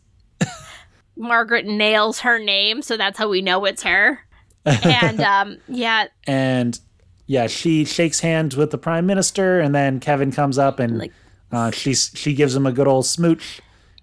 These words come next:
Speaker 1: And then it's like, "Yay."
Speaker 2: Yeah, and Edward, like, gets all excited and it's like a little dork. That's what I determined. Edward is, becomes a dork in this movie. He has, like, no characterization in the first movie, and they're like, "You know what? He's gonna be a lovable dork in this one."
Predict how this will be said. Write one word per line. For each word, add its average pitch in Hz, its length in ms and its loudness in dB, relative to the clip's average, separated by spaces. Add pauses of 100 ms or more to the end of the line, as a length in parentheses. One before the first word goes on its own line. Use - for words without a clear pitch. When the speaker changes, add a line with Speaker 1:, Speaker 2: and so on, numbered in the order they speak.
(200)
Speaker 1:
And 127 140 0
then 127 100 2
it's 120 120 -4
like, 175 180 -2
"Yay." 208 320 4
Speaker 2:
Yeah, 160 220 4
and 117 100 0
Edward, 262 440 0
like, 240 200 0
gets 233 220 0
all 233 160 2
excited 214 560 0
and 208 300 -4 (160)
it's 226 220 -4
like 233 160 0
a 220 40 2
little 208 240 2
dork. 208 540 0 (180)
That's 277 160 -4
what 370 120 -2
I 294 80 2
determined. 208 540 -2
Edward 285 380 -2
is, - 140 -2
becomes 220 400 -2
a 185 80 2
dork 220 420 0
in 269 80 2
this 277 200 0
movie. 294 280 2
He 262 300 -2 (100)
has, 277 220 -2
like, 254 160 0
no 302 220 2
characterization 233 840 -2
in 196 80 -2
the 202 60 -2
first 202 280 0
movie, 208 200 0
and 220 120 -2
they're 226 120 0
like, 220 200 0
"You 349 80 2
know 440 120 2
what? 415 140 2
He's 440 200 0
gonna 427 160 0
be 320 80 2
a 262 80 2
lovable 262 420 -2
dork 160 400 -2
in - 120 -4
this - 240 -4
one." 262 300 -2